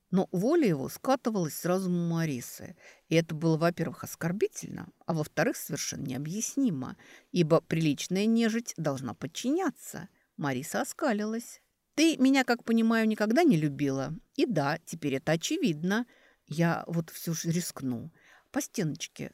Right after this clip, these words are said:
шаг за шагом, не сводя с Марисы взгляда, потому что другого шанса у нас не будет. А демон, демон нужен.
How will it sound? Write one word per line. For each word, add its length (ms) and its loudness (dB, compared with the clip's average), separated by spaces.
шаг 320 -10
за 160 -2
шагом, 500 -8
не 140 -2
сводя 320 -4
с 100 -10
Марисы 380 -4
взгляда, 560 -6
потому 240 0
что 160 -6
другого 360 -2
шанса 360 -6
у 40 -6
нас 180 -8
не 100 -2
будет. 580 -6
А 140 -6
демон, 480 -4
демон 400 -4
нужен. 480 -2